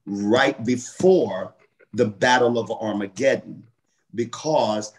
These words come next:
the Antichrist is going to be at its strongest. The ten horns are going to give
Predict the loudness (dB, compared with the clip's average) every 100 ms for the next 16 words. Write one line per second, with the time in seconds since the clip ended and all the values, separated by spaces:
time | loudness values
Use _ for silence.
0 | _ -8 -6 -4 -2 -4 -6 -2 -2 -4
1 | -8 -6 -4 -4 -4 -4 -4 -2 -2 0
2 | -4 -4 -8 -6 0 2 4 2 0 -8
3 | -12 -16 _ _ -20 -16 -4 0 0 -2
4 | -2 0 2 2 -2 -4 -12 0 4 4
5 | 2 -4 -4 -4 -4 0 0 2 0 -2
6 | -4 -6 -6 -2 2 2 0 -6